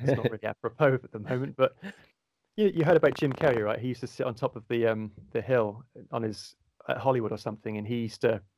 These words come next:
Speaker 1: this is before he was famous, and he just sat there at the top of the hill and said, "I'm a world famous actor. I'm a world famous actor.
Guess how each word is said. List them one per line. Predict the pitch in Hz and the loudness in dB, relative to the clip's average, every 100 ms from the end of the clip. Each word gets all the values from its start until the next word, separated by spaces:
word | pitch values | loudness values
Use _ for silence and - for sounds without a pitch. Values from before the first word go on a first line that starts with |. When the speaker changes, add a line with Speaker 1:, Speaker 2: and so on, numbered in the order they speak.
| _ _ _ _ _ - | _ _ _ _ _ -8
Speaker 1:
this | 143 | -8
is | 131 | -4
before | 123 - 131 | -2 4 4
he | 123 | 4
was | 110 | 2
famous, | - 120 104 95 - - _ _ _ _ - | 2 2 2 -8 -14 -20 _ _ _ _ -12
and | 107 | -8
he | 113 | -6
just | 113 - | -6 0
sat | 135 123 | 0 2
there | 113 | -2
at | |
the | - | -4
top | - 117 | -4 -4
of | |
the | 110 | -4
hill | 117 | -4
and | 107 | -2
said, | - 107 - _ _ _ - | 2 2 0 _ _ _ -6
"I'm | 107 | -4
a | 104 | 0
world | 107 101 | -2 -2
famous | 101 101 98 | -4 -6 -6
actor. | 107 - 101 - | -6 -8 -18 -12
I'm | 110 | -8
a | 104 | -6
world | 107 104 - | -4 -4 -6
famous | 104 101 - | -8 -6 -8
actor. | - - - | -8 -12 -16